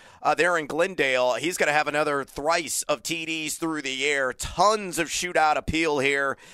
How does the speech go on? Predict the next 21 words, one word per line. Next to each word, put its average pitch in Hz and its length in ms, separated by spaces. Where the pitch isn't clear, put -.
when 131 100
you 143 40
got 123 140
Cooper 170 240
Kupp 170 360
and 131 120
Van 127 220
Jefferson 160 480
and 147 80
now 151 180
O 185 140
B 185 160
J. 170 440
Remember, 143 440
he 143 100
wasn't 165 240
a - 20
member 185 200
of 160 40
the 143 80
Rams 135 460